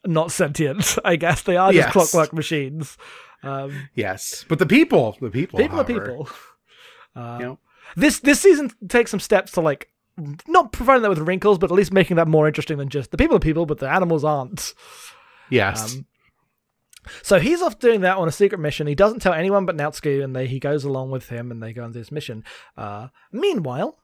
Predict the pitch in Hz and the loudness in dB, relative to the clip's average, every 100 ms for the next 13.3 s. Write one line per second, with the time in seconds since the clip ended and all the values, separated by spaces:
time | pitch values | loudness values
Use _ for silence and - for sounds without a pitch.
0 | _ - 139 127 - - - - - 240 | _ -10 -8 -8 -10 -14 -14 -14 -4 2
1 | 294 190 165 185 196 196 180 - 180 147 | 2 6 6 6 6 6 6 4 4 4
2 | 117 139 147 117 - 95 110 127 117 123 | 4 4 2 0 -6 -8 -2 0 0 -2
3 | - - - - - 226 240 - - - | -4 -14 -14 -10 4 6 6 0 -20 -20
4 | _ 247 269 - 269 233 247 233 202 185 | _ 2 2 2 -2 2 4 4 2 -4
5 | 165 _ 208 185 156 135 117 _ _ _ | -8 _ -4 -2 -4 -10 -14 _ _ _
6 | _ - 175 170 170 127 120 175 170 139 | _ -4 0 2 2 0 -4 2 2 0
7 | 180 156 143 220 196 196 196 202 190 175 | -8 0 4 8 8 6 6 6 6 4
8 | 156 160 156 156 147 147 139 135 131 135 | 2 0 0 0 2 0 0 -4 -4 -2
9 | 135 139 151 131 127 123 131 117 135 - | -2 -2 -2 -2 -4 -8 -10 -10 -14 -16
10 | - - - - 98 101 - - 151 247 | -20 -20 -20 -20 -16 -16 -16 -8 -2 -2
11 | 196 117 131 180 _ 123 113 120 156 151 | -2 -4 -8 -10 _ -18 -12 -10 -8 -10
12 | 147 143 160 120 123 - _ _ - 110 | -10 -8 -6 -8 -12 -14 _ _ -18 -16
13 | 107 113 | -16 -16